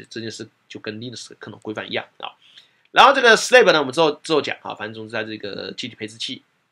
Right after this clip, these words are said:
<clears throat> 然后我们有另外讲座是讲 Linux 核心的这个基地管理啊，我也会讲到这个，讲到这个 slab 跟那个，呃，copy and write 啊。<clears throat> 然后，嗯，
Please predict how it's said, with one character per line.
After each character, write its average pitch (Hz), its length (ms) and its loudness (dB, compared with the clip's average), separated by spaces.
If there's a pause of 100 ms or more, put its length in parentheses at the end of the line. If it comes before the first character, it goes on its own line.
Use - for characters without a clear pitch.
(160)
<clears throat> 240 60 -12 (1900)
然 - 140 6
后 170 60 6
我 - 20 0
们 156 80 0
有 151 60 0
另 175 100 4
外 185 160 2
讲 110 160 -2
座 131 100 -2
是 131 60 -2
讲 110 160 -10
Linux 127 320 -8
核 - 180 -10
心 117 200 -10
的 107 80 -8
这 104 100 -8
个 95 160 -10
基 123 180 -12
地 117 60 -12
管 110 180 -10
理 110 160 -14
啊， - 120 -14
我 104 180 -8
也 101 60 -10
会 117 100 -6
讲 107 160 -8
到 107 100 -6
这 107 120 -6
个， 98 500 -12 (480)
讲 104 160 -8
到 110 160 -4
这 113 100 -8
个 107 80 -8
slab 110 380 -6
跟 104 260 -10
那 104 120 -12
个， - 500 -10 (140)
呃， - 420 -14 (260)
copy 131 240 -6
and 92 120 -12
write 110 260 -2
啊。 101 160 -12 (220)
<clears throat> - 1120 -12
然 110 120 -12
后， 107 720 -10 (960)
嗯， 101 720 -16